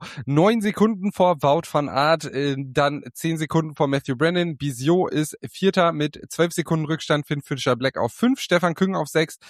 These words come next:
Jay Vine auf sieben, Mats Pedersen auf acht, Primoz Roglic auf neun und Jordan Labrosse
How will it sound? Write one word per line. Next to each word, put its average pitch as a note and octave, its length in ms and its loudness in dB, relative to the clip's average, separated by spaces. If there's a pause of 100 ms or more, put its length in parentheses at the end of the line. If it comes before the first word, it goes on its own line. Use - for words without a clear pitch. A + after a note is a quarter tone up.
(300)
Jay C#3 180 2
Vine B2+ 240 2
auf B2 80 -2
sieben, C3 220 -6
Mats A#2+ 260 -2
Pedersen E3 400 0
auf D3 160 0
acht, - 260 -2
Primoz C#3+ 320 -4
Roglic C#3 360 2
auf A#2+ 120 -4
neun C3 280 0
und A#2 160 -6
Jordan A#2+ 340 0
Labrosse A#2 600 -2